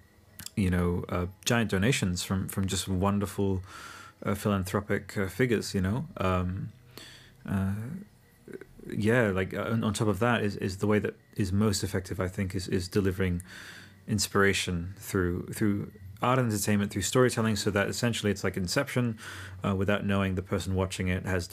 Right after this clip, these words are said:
has, has t-, simply broadened their own knowledge, so that th-, the decision to help and to donate and to become an activist comes completely naturally, you know. And, and Avatar said, you know, James Cameron is like, "That's why, like, I,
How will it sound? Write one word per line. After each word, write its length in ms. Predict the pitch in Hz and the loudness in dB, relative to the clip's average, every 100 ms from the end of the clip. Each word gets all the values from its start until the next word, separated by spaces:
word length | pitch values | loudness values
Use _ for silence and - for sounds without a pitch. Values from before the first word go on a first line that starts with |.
| - | -6
has, 200 | 90 85 | -4 -4
has 280 | 95 87 - - - | -4 -4 -6 -12 -4
t-, 200 | 151 151 | -2 2
simply 300 | - 156 110 | 2 4 2
broadened 400 | - 113 107 104 | 6 8 8 6
their 140 | 104 | 6
own 100 | 160 | 6
knowledge, 300 | 120 - - - | 2 -2 -4 0
so 80 | |
that 260 | 98 101 - | 4 2 0
th-, 120 | - | -8
the 100 | - | -2
decision 440 | 101 98 113 101 95 | -2 0 0 0 -2
to 200 | - 147 | 2 2
help 280 | 101 92 - | 2 0 -2
and 100 | 95 | -2
to 140 | 131 | 0
donate 440 | 131 95 90 90 95 | 2 2 2 2 0
and 180 | 92 90 - - - - | -2 -4 -8 -14 -14 -8
to 160 | - 139 | 2 4
become 280 | 110 104 95 | 4 2 0
an 40 | |
activist 500 | 90 87 92 92 90 | 0 0 0 0 0
comes 280 | - 98 90 | -2 0 0
completely 840 | - 95 92 117 117 107 104 98 95 | -2 -4 -2 2 4 4 4 4 2
naturally, 580 | 98 98 - 101 98 101 - - - - - | 2 0 -2 -6 -6 -8 -14 -20 -18 -18 -6
you 120 | - 92 | 0 2
know. 160 | 92 | 2
And, 240 | 92 95 - | 2 0 -2
and 200 | 98 101 | -2 0
Avatar 360 | 101 92 95 | 0 0 -4
said, 320 | 90 98 95 - - | -2 -2 -2 -6 -2
you 100 | 107 | 0
know, 220 | 95 92 95 | 2 0 -2
James 200 | - 110 | 0 0
Cameron 180 | 95 101 | 2 0
is 80 | 90 | 2
like, 100 | 92 | 0
"That's 220 | 110 - | 0 2
why, 200 | 101 90 | 2 2
like, 180 | 87 90 | 0 0
I, 140 | 92 | -2